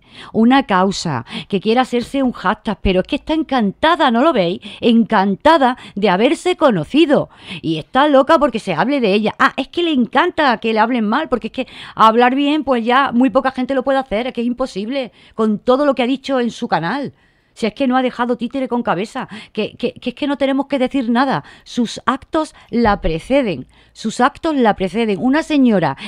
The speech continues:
que durante siete años no nos ha dejado en paz, que cada vez que pe-,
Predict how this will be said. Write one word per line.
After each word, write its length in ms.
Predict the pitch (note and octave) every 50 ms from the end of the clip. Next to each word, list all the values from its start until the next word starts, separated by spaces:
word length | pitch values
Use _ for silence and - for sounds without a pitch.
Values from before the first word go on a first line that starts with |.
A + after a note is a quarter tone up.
| G3+ - -
que 100 | G#3+ G#3
durante 300 | G3+ G#3 G3+ G3+ G3+ F#3+
siete 240 | - C4 C4 D#4 D4+
años 240 | C#4 B3 A3 G#3
no 100 | G3+ A3
nos 160 | A#3+ C4 C4+ B3+
ha 60 | A3+
dejado 400 | G3 F3+ - E3+ F#3 F3+ F3 E3
en 160 | E3 E3 C#3+
paz, 280 | - - D4+ D#4+ G#3+ - - _ _ _ _ _ - - D#3+ -
que 120 | - G#3
cada 200 | - F#3+ F#3 F3+
vez 120 | G#3 B3+ -
que 120 | - D4+
pe-, 320 | A3+ - - C#4 D#3+ E3+